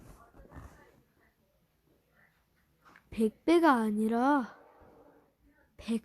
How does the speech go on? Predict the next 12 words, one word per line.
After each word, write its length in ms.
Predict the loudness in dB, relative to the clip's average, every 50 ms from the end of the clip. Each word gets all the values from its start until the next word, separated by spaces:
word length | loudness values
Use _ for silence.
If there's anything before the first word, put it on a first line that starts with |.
| -10 -12
프로였구나. 1040 | -6 -2 0 2 4 4 4 2 0 -4 -6 -4 -2 -2 0 0 0 0 -2 -6 -12 _ _ _ _ _ _ -18 -18 -18 -18 _ _ _ _ _ _ _ _ -20 -20 _ _ _ _ _ _ _ _ -14
그 140 | -6 0 2
말은 720 | 2 4 4 4 4 4 2 2 0 0 -2 -2 -4 -8 -10 _ _ _ _ _ _ _ _ _ _ _ _ _ _ -14
두 260 | -10 -6 -4 -2 0
배라는 480 | 2 2 4 6 6 6 4 4 0 0
뜻이야. 640 | -4 -6 -6 -6 -10 -10 -10 -8 -6 -6 -8 -8 _ _ _ _ _ _ _ _ _ _ _ _ _ _ _ _ _ _ _ _ _ _ _ _ _ _ _ _ _ _ _ _ _ _ _ _ _ _ _ _ _ -20 _ _ _ _ _ _ _ _ _ _ _ _ _ _ _ _ _ _ _ _ _ _ _ _ _ _ _ _ _ _ _ _ -20 -20 -20 -8
한 340 | -2 2 2 4 4 4 4
배, 80 | 6
아니, 420 | 6 6 6 4 2 2 0 -2 -4 _ _ -20 -20 -20 -20 -12 -6
아, 80 | -2
원래 500 | 2 4 6 6 6 8 6 6 6 6 4
있던 800 | 4 2 0 _ 2 2 4 4 4 2 2 0 -2 -4 -6